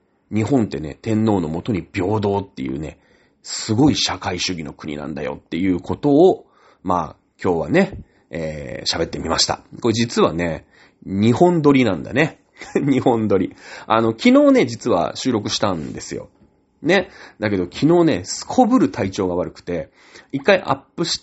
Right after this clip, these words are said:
て、アップしたというか、まあ、これ完成稿ですって言って局に送ったんだけども、まあ、はっきり言ってね、出来が良くなかった。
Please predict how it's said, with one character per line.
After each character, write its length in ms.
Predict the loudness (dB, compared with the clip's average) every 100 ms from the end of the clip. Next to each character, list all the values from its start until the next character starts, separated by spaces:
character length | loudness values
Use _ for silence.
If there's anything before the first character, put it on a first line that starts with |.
| _
て、 120 | -8
ア 80 | -8
ッ 80 | -6
プ 80 | 0
し 60 |
た 80 | 0
と 80 | 0
い 40 |
う 60 | -4
か、 220 | 0 2
ま 100 | 2
あ、 20 |
こ 100 | 2
れ 100 | 0
完 240 | 2 -2 0
成 160 | -2
稿 180 | 0 0
で 180 | 2 0
す 120 | -4
っ 20 | -10
て 80 |
言 60 | -10
っ 40 |
て 100 | -8
局 240 | -2 -2 -2
に 80 | -6
送 220 | -8 -10
っ 40 | -12 _ _ -4
た 120 | -2
ん 80 | -2
だ 120 | -6
け 80 | -6
ど 80 | 0
も、 240 | 0 0 -8 -20 _
ま 80 | -2
あ、 20 |
は 140 | 0 -2
っ 100 | 0
き 140 | 2
り 60 | 2
言 20 |
っ 40 |
て 80 | 2
ね、 120 | -2
出 140 | -2 0
来 100 | 2
が 100 | 2
良 140 | 2
く 80 | 0
な 100 | -4
か 100 | -6
っ 60 | -10
た。 120 | -18